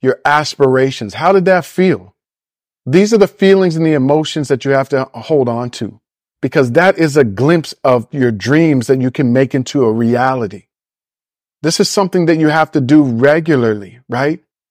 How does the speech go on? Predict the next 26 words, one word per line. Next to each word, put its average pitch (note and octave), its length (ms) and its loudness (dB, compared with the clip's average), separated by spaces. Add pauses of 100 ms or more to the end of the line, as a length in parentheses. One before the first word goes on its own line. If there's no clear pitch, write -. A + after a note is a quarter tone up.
(120)
It B2+ 160 -2
takes D#3+ 380 0
time E3 640 -2
to C3+ 160 -4
start C#3 400 0
to B2 220 0 (400)
imagine C3+ 720 0
and B2 200 -6
to C3 120 -4
dream C3+ 400 0
about B2 280 0
your A2+ 100 0
destiny. A#2+ 680 -4 (380)
But B2 200 0
then F3 240 2
once F3+ 260 0
you E3 60 2
start C#3+ 340 0
dreaming, E3 360 0
you E3+ 120 -2
gotta D#3+ 240 2
start C#3+ 320 -2
taking C3+ 340 -4
action C#3 400 -6
every A2+ 240 -6
day. A#2 300 -6